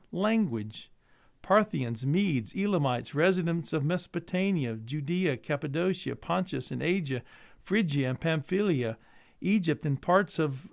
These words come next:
Libya near Cyrene, visitors from Rome, both Jews and converts, Cretans and Arabs, we hear them declaring the wonders of God in our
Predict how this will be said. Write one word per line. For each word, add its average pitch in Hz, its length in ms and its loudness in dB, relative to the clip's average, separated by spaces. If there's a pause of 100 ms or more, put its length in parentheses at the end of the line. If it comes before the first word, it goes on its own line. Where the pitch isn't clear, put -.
(120)
Libya 170 420 4
near 147 260 0
Cyrene, 156 680 0 (420)
visitors 156 540 4
from 143 280 2
Rome, 160 380 4
both 151 260 2
Jews 135 540 2
and 123 160 -4
converts, 175 640 2
Cretans 160 640 -2 (380)
and 127 200 -4
Arabs, 175 680 2
we 151 180 -2
hear 190 340 2
them 170 280 2
declaring 190 840 0
the 131 100 -2
wonders 180 600 0
of 135 300 -8
God 170 360 4
in 156 240 -4
our 131 220 -2